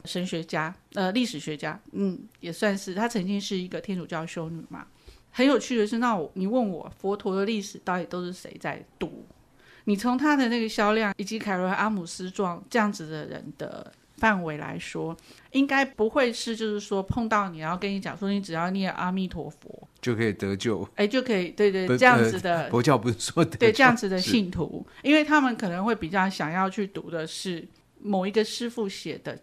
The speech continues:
Speaker 1: 经典或者诠释啊。那但是就是说，凯伦阿姆斯壮他这样子的一个在智性上比较复杂，而且因为他毕竟是一个西方人，这本书他诉求的也是在台湾愿意研究宗教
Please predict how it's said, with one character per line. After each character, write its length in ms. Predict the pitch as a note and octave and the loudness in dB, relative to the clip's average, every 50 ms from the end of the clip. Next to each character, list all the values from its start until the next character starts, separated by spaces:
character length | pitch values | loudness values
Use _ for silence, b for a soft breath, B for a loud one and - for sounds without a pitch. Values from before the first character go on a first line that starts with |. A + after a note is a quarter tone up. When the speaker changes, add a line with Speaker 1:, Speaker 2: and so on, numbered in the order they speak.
| - | -2
Speaker 1:
经 200 | - G#3+ G#3 G#3 | 0 2 2 2
典 160 | G3+ - - - - _ | 0 -2 -8 -10 -12 _
或 160 | - - G#3+ G3 | -4 0 0 0
者 60 | F#3+ | 0
诠 320 | F#3+ - - F3 D3+ D#3 | 0 -4 -4 -4 -4 -6
释 240 | F3 - - - F3+ D#3 - | -6 -8 -8 -8 -8 -8 -8
啊。 80 | - - _ _ _ B B B B B | -12 -16 _ _ _ B B B B B
那 80 | C#4 C4+ | 2 2
但 160 | C#4+ D4 C#4+ | 2 2 0
是 140 | C#4+ C#4+ B3+ | 0 -2 -2
就 180 | C4+ C4 B3+ | -2 -2 -2
是 60 | B3 | -2
说， 260 | B3 - - A3+ A3+ A#3 A3+ - | -2 0 0 0 0 -2 -6 -8
凯 120 | - G#3 | -4 -2
伦 120 | F#3 F#3+ G#3 | 0 2 2
阿 120 | A3+ A#3+ A#3+ | 2 2 2
姆 100 | G#3 F3 | 0 -2
斯 220 | - - G#3+ G#3 | -4 -6 -8 -6
壮 200 | G#3+ A3 G3+ G3 | -2 -2 -2 -2
他 220 | G3 F#3+ G#3 G3+ G3+ | -2 -4 -4 -4 -4
这 160 | G3+ G3+ A3 | -2 -2 0
样 100 | G3+ G3 | 0 0
子 200 | G3 F#3+ D#3+ D3 | -2 -4 -8 -10
的 100 | D3+ D3+ | -8 -8
一 80 | D#3 E3 | -8 -8
个 160 | - E3 F3+ | -8 -8 -4
在 260 | - - G#3+ G3 F3+ F#3 | 0 2 2 2 2 -2
智 280 | - - - A#3+ A3+ | -2 -2 -2 0 0
性 300 | G#3 G3+ - A3 G3 F#3 | -2 0 0 -2 -2 -2
上 320 | F#3 - G3+ F3+ E3+ D3+ - - - - | -2 -2 -2 -2 -2 -4 -8 -12 -12 -10
比 120 | E3 D#3+ | -10 -10
较 560 | E3 - A3+ G#3+ F#3+ F#3 E3+ D#3 D3 - - - _ - | -6 -2 0 0 0 0 -2 -4 -8 -10 -12 -16 _ -8
复 180 | - C#4 C4 G#3 | -4 -2 -2 -2
杂， 320 | - - D#3+ C#3+ D3+ - - | 0 -2 -4 -2 -2 -4 -4
而 40 | G#3+ | -2
且 160 | G#3+ A#3 G#3 | 0 0 2
因 80 | G#3 | 4
为 60 | A3 A3 | 4 4
他 80 | A#3 | 4
毕 140 | A#3+ B3+ A#3+ | 2 0 0
竟 160 | A#3 A#3+ A3+ | 0 0 0
是 120 | A3 - G#3+ | 0 -2 -2
一 40 | |
个 100 | F#3+ F3 | -2 -2
西 220 | F3 - - G3 F#3 | -4 -4 -6 -6 -4
方 240 | F#3+ F3 F3 F3 E3+ | -4 -4 -4 -4 -6
人， 240 | D3+ - - F3+ - b b b b _ - | -8 -10 -12 -16 -18 b b b b _ -2
这 120 | - D#4 | 2 2
本 160 | A#3+ A3+ F#3 | 2 2 2
书 160 | E3+ - A#3 A3+ | 0 0 0 0
他 200 | G#3 A#3+ A#3 A#3 | 0 0 0 0
诉 200 | - - C4 G#3+ | 0 0 -2 -2
求 240 | - - F#3 D3 D#3+ | -2 -4 -8 -10 -10
的 200 | - C#3+ - - - _ _ _ _ _ | -10 -12 -12 -14 -18 _ _ _ _ _
也 260 | - G#3 G3 F3 E3 | -2 0 0 0 0
是 460 | E3 - - - A#3+ A3 F#3 E3 - b b b b b | 0 -2 0 2 2 2 0 0 -6 b b b b b
在 160 | b - B3+ A3+ | b 2 2 2
台 300 | A3+ G#3+ G#3+ F#3 F3 F#3 | 2 0 -2 -2 0 0
湾 360 | G3 G#3 G3 F#3+ G3 G3 G3+ - - | 0 2 2 0 0 -4 -6 -6 -2
愿 180 | A#3 C4 B3+ | 0 2 4
意 160 | A#3+ A#3+ A3+ G#3 | 4 4 4 4
研 120 | G3 F#3+ | 2 2
究 200 | G3 A#3 G#3 G3 | 4 2 2 2
宗 260 | G3+ G#3 G3 G3 G3 | 2 0 0 0 -2
教 400 | F#3+ - G#3 F3 D#3+ C#3 - - | -2 0 0 0 0 -2 -6 -12